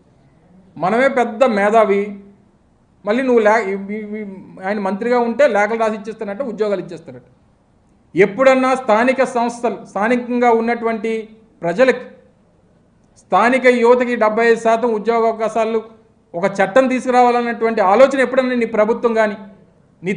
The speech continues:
తండ్రి కానీ ఎప్పుడన్నా, ఎప్పుడన్నా ఆలోచన చేశాడా? ఒకసారి చెప్పమను. ఈరోజు ప్ర-, ప్రభుత్వం, వైఎస్ఆర్ కాంగ్రెస్ పార్టీ ప్రభుత్వం అధికారంలోకి వచ్చిన తర్వాత డెబ్బై ఐదు శాతం స్థానికులకి ఉద్యోగ అవకాశాలు ఇవ్వాలని చెప్పి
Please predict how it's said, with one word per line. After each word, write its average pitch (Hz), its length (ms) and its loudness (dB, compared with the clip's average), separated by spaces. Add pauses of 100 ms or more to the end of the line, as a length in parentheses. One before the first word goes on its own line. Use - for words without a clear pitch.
తండ్రి 240 300 2
కానీ 262 220 2
ఎప్పుడన్నా, 240 380 -2
ఎప్పుడన్నా 214 340 -6
ఆలోచన 208 320 -6
చేశాడా? 190 300 -8
ఒకసారి 185 320 -6
చెప్పమను. 226 320 -10 (1600)
ఈరోజు 208 300 2
ప్ర-, 185 180 0 (120)
ప్రభుత్వం, 220 440 2 (520)
వైఎస్ఆర్ 233 360 2
కాంగ్రెస్ 233 360 -2
పార్టీ 220 240 -2
ప్రభుత్వం 233 400 0 (100)
అధికారంలోకి 233 520 0
వచ్చిన 226 260 -8
తర్వాత 208 320 0 (180)
డెబ్బై 190 260 -2
ఐదు 208 140 -4
శాతం 226 280 0 (500)
స్థానికులకి 240 680 2
ఉద్యోగ 240 280 4
అవకాశాలు 220 380 -2
ఇవ్వాలని 202 320 0
చెప్పి 196 180 -6